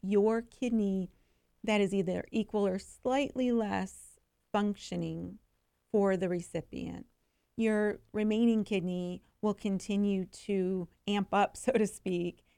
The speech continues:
to take care of all of the function. And then we're tested regularly for two years, and then Michael and I go to the doctor regularly. I can tell you that our primary care physician tells us that we are more concerned and conscientious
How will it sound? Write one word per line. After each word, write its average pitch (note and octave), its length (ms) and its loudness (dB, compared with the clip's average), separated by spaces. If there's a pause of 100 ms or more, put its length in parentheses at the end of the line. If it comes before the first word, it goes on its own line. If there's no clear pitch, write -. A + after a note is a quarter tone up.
(100)
to G3+ 80 -4
take G3 220 0
care G3 180 0
of F#3 100 0
all F3 240 0
of E3+ 100 -4
the F3+ 80 -6
function. F3 720 -6
And C4+ 140 4
then D4 100 2
we're G4 120 -4
tested A3 640 -2
regularly F#3+ 500 0
for F3+ 160 -6
two F#3+ 220 -4
years, F3 480 0
and F3 100 -2
then F3 140 -2
Michael F3+ 300 -2
and F3+ 80 -2
I F3 60 -2
go E3 120 -4
to E3 60 -2
the E3+ 100 -4
doctor E3 340 -6
regularly. D#3 580 -6 (340)
I C#4 80 -4
can D#4 180 0
tell B3+ 160 0
you G#3+ 140 2
that F#3+ 120 -2
our F3+ 100 -2
primary F#3 580 -2
care F3 240 -6
physician E3+ 640 -6 (360)
tells F#3+ 220 2
us F3+ 220 0
that E3+ 180 -2
we F#3 120 0
are F3 140 -2
more F3+ 520 0 (280)
concerned G#3 380 2
and G3 140 0
conscientious F3+ 880 -2